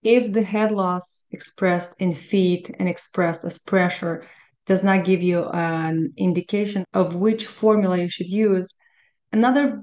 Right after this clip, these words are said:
big clue in this problem is the Hazen-Williams roughness coefficient. So I would go to F E handbook and look for head loss and use the formula that has the roughness coefficient C in it.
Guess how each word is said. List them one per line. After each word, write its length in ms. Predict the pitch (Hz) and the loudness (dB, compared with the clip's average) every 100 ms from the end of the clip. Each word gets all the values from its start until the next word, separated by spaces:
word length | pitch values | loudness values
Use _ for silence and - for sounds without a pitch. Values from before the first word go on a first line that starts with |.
| - - | -8 -4
big 200 | 240 226 | -2 -4
clue 360 | - 208 208 208 | -2 2 4 4
in 100 | 190 | 2
this 160 | 185 | 0
problem 400 | - 175 175 175 | -4 -4 -4 -4
is 240 | 180 175 165 | -4 -6 -6
the 180 | 170 160 | -6 0
Hazen-Williams 1120 | 202 208 214 190 175 170 175 170 170 170 160 - | 0 4 2 2 0 0 0 -2 -2 -4 -8 -8
roughness 420 | 165 160 - 160 | -4 -4 -4 -8
coefficient. 680 | - - - - - - - - _ _ _ _ _ _ _ _ _ | -6 -6 -6 -6 -6 -8 -10 -12 _ _ _ _ _ _ _ _ _
So 260 | - 233 226 240 | 4 6 6 6
I 40 | 277 | 6
would 160 | 285 | 4
go 140 | - 285 | 4 2
to 200 | 269 247 220 214 | 4 2 2 0
F 80 | 226 | 0
E 120 | 233 | 0
handbook 440 | 196 185 180 190 - | 2 0 0 -4 -4
and 340 | 190 180 175 | -4 -2 -4
look 240 | 175 220 226 - | 0 -2 -2 -6
for 220 | 208 185 | -4 -2
head 320 | 180 - 247 240 | -4 -4 -4 -2
loss 580 | 175 156 160 - - _ _ _ _ _ _ _ - | -2 -4 -8 -14 -20 _ _ _ _ _ _ _ -4
and 240 | 196 190 | 0 2
use 220 | 240 277 | 4 4
the 180 | 320 285 226 | 2 0 2
formula 420 | 208 202 202 196 | 2 2 0 0
that 140 | 185 - | -2 -6
has 240 | 180 175 170 | -6 -6 -2
the 140 | 160 | -2
roughness 600 | 175 196 196 214 208 - | 0 -2 -2 -6 -6 -8
coefficient 800 | - 190 180 - 180 175 175 156 | -6 -2 -2 -2 -6 -4 -6 -8
C 280 | - 170 160 160 | -6 -4 -2 0
in 80 | 156 | 0
it. 160 | - | 0